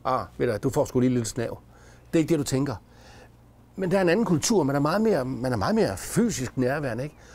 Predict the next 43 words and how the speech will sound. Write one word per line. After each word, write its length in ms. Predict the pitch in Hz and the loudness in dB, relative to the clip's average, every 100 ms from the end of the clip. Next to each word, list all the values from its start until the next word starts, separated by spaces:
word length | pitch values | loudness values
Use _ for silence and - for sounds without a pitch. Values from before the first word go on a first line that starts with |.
| - - - | -20 -12 -6
Og 120 | 160 | -2
der 100 | 214 | 0
smitter 320 | - 135 127 | 2 0 0
det. 140 | 92 85 - - - - - | -4 -10 -18 -20 -20 -20 -10
Og 80 | - | -8
fakta 360 | - 170 196 139 | -2 -2 -2 0
er, 220 | 123 151 | 2 0
at 180 | - 117 | -2 -2
med 100 | 139 | 0
den 80 | 175 | 0
afstand, 360 | 165 165 147 135 | 0 0 0 2
vi 60 | |
har 180 | 147 151 | 2 2
nu, 80 | 139 | 0
der 100 | 165 | 0
er 40 | |
cirka, 640 | 151 160 160 123 101 95 | 2 2 2 2 0 0
øh, 120 | 80 78 78 - - | -4 -6 -10 -14 -6
over 200 | - 143 | 0 2
en 60 | 113 | 2
meter 180 | 147 113 | 0 0
mellem 160 | 95 | -2
os 140 | 107 135 | -4 -4
to. 180 | 131 117 - - | -6 -8 -14 -8
Selvom 300 | - - 156 | 0 2 2
jeg 140 | 147 | 2
skulle 220 | - 147 - | 0 0 0
have 100 | 175 | -2
Ebola 180 | 127 120 | 0 2
nu, 180 | 139 | 2
og 80 | 135 | 2
jeg 100 | 117 | 0
skulle, 240 | - 131 - - | 0 -2 -4 -6
øh, 60 | - - - - - - - - | -4 -4 -6 -20 -10 -6 -6 -6
nyse 360 | - 165 196 - | 0 2 2 0
eller 80 | 120 | -4
noget, 180 | 127 139 - - - - - | -4 -8 -16 -20 -20 -20 -18
så 160 | - 143 | -8 -4
kan 60 | |
jeg 60 | 120 | -2
ikke 120 | - | -4
smitte 220 | 110 | -6
dig. 80 | 104 | -8